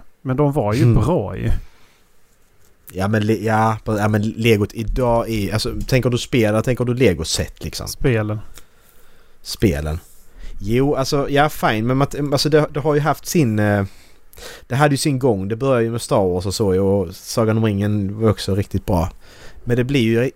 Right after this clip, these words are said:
Speaker 2: Det är ju samma alltid. Men det nya Star Wars-spelet är ju helt, de har ändrat om det skitmycket. Det är ju helt ny, ett helt nytt spel, liksom. Alla nio filmerna är samma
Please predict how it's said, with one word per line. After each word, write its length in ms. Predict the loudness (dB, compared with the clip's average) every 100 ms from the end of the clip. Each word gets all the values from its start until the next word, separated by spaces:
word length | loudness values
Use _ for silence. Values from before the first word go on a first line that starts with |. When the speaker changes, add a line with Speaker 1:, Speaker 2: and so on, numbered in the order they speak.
| -8 -8 -4
Speaker 2:
Det 140 | -4
är 20 | 0
ju 80 | 0
samma 340 | 2 2 2
alltid. 560 | 0 -2 0 -2 -4 -6 -12 -20 -8
Men 160 | -2
det 60 | 0
nya 280 | 2 2 2
Star 180 | 0 -2
Wars-spelet 440 | 0 0 0 2
är 40 | 2
ju 100 | 2
helt, 480 | 2 -2 -6 -10 -12 -18 -20 -20 -20 -4
de 100 | -2
har 80 | 0
ändrat 280 | 0 0
om 200 | 0 0
det 100 | -4
skitmycket. 600 | -4 0 0 -2 -8 -4
Det 60 | 0
är 40 | 2 2
ju 120 | 2
helt 240 | 0 0 0
ny, 260 | -2 -2 -4 -6
ett 200 | -6 -2
helt 200 | -2 -2
nytt 140 | -6
spel, 320 | -4 -6 -6
liksom. 300 | -6 -10 -12 -14 -20 -20 -20 _ -4
Alla 240 | 0 2
nio 240 | 2 2
filmerna 400 | 2 0 0 0
är 40 | -2
samma 520 | -2 -2 0 0 2